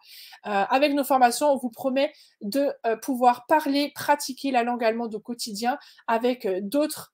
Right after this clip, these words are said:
euh, d'autres membres motivés et on vous permet de gagner en aisance. On vous propose, euh, vous aurez le droit, en tant que membre de la formation, de passer un test certifi-, certifié à la fin, pas par nous, parce qu'on n'est pas certificateur,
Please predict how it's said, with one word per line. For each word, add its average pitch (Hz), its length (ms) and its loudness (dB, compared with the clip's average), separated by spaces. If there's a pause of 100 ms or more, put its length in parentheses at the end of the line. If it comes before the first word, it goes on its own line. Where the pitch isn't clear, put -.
euh, 196 200 0
d'autres 214 520 -4
membres 220 340 0
motivés 254 580 0 (320)
et 277 120 6
on 285 60 6
vous 254 120 2
permet 262 260 6
de 247 100 0
gagner 247 380 0
en 220 180 -4
aisance. 226 460 -2 (360)
On 339 120 8
vous 392 160 10 (280)
propose, 330 680 4 (320)
euh, 202 120 0
vous 294 340 2
aurez 277 140 2
le 240 60 -2
droit, 269 360 2
en 233 100 2
tant 254 160 -2
que 247 80 -8
membre 247 160 -2
de 285 60 0
la 262 80 -2
formation, 247 480 0
de 233 80 -4
passer 247 340 2
un 214 160 -2
test 294 480 0 (300)
certifi-, 254 680 -2
certifié 269 600 -2
à - 20 2
la 196 140 2
fin, 269 180 -2
pas 262 160 2
par 226 180 0
nous, 233 140 -4
parce 190 220 -8
qu'on 185 180 -16
n'est 214 120 -8
pas 220 280 -2
certificateur, 196 800 -6